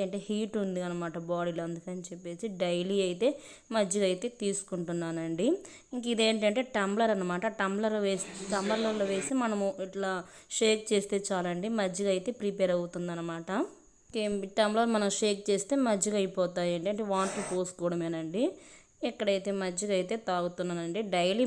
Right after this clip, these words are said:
మజ్జిగ తీసుకుంటే ఏంటంటే మనకి శీతాకాలం అయినా సరేనండి హీట్ అనేది తగ్గుతుందన్నమాట. ఇక్కడ మా వారైతే చికెన్ అయితే తీసుకొచ్చారండి. అంటే పీసులు అయితే లావుగా ఉన్నాయన్నమాట. అందుకని చెప్పేసి బిర్యానీకండి కొంచెం సన్నగా కట్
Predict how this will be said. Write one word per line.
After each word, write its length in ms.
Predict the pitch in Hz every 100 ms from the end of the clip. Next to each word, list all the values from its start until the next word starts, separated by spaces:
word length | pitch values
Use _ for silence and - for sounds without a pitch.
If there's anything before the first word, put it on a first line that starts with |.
| 233
మజ్జిగ 280 | 190 170 220 202
తీసుకుంటే 480 | 190 - 190 180 190 180
ఏంటంటే 280 | 175 175 190
మనకి 260 | 175 175 220 277 - - - -
శీతాకాలం 640 | 214 208 240 226 220 214 202
అయినా 180 | 208 208
సరేనండి 520 | 208 185 180 170 170 233 196
హీట్ 260 | 208 214 220
అనేది 260 | 196 185 226
తగ్గుతుందన్నమాట. 800 | 190 180 180 185 180 170 165 165 160 165
ఇక్కడ 180 | 226 220 196 196 190
మా 60 | 185
వారైతే 320 | 185 185 180 220
చికెన్ 280 | 214 202 202
అయితే 180 | 180 196 208
తీసుకొచ్చారండి. 840 | 185 180 - 170 - 170 165 170 247 - - - -
అంటే 140 | 202 247 247
పీసులు 400 | 226 247 254 247
అయితే 220 | 214 208 277 254 202
లావుగా 400 | 190 196 202 202
ఉన్నాయన్నమాట. 500 | 185 175 170 170 165 175
అందుకని 320 | 175 175 185 185
చెప్పేసి 440 | 196 185 185 180 226 208
బిర్యానీకండి 800 | 190 185 190 190 175 170 170 190 320 - - - - 208
కొంచెం 180 | 214 208 202
సన్నగా 360 | 208 196 202 196
కట్ 160 | 185 170